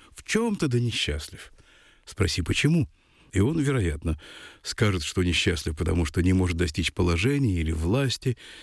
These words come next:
не может добиться любви, не может завладеть тем, чем он хочет. Может быть, скажет, что у него слишком мало денег, может быть, что слишком много врагов. В общем, поводов быть несчастным у каждого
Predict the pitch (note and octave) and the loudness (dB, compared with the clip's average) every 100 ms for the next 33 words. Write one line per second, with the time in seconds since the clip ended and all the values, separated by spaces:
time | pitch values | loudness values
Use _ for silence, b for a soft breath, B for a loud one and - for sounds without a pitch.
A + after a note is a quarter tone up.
0 | B G2 G2+ F2 E2+ E2+ E2+ - F#2 F2 | B 2 2 2 0 -2 -2 -2 0 2
1 | E2 F2 C3 D3 C3 B B B G#2+ A2+ | 0 2 4 4 0 B B B 4 4
2 | G#2 G2 E2+ F#2+ F#2+ F#2+ F#2 - - - | 4 0 0 2 2 0 -2 -6 -6 -2
3 | E2 - D#2+ E2 - C#3 C#3 - - b | 0 0 -2 -2 0 0 0 -6 -10 b
4 | b b b b F3+ G2+ E2 - - D#2 | b b b b 0 0 -2 -2 0 0
5 | D2+ - D#2 D#2+ D#2 D#2+ - b b b | -2 -2 2 4 2 0 -4 b b b
6 | b - F2 - D#2 D#2 D#2 D#2 D#2+ G#2 | b -2 -2 0 2 4 4 2 2 4
7 | C3 B2 - G#2 D#2+ D#2+ - - D2+ E2+ | 4 0 -2 -2 -2 -2 -6 -6 -4 -2
8 | - E2 D#2+ E2 D#2 D#2+ D2+ F#2+ A#2+ - | -2 2 2 2 2 2 2 2 2 -4
9 | B B B B A#2 A#2 - A2+ - B2+ | B B B B 0 0 2 -2 0 0
10 | G2+ F2+ D#2+ F2+ G2+ - - E3+ F3 - | 2 0 0 0 0 0 0 0 0 -2
11 | D#3+ A2 - C3 B2 B2+ | -2 -2 0 0 2 0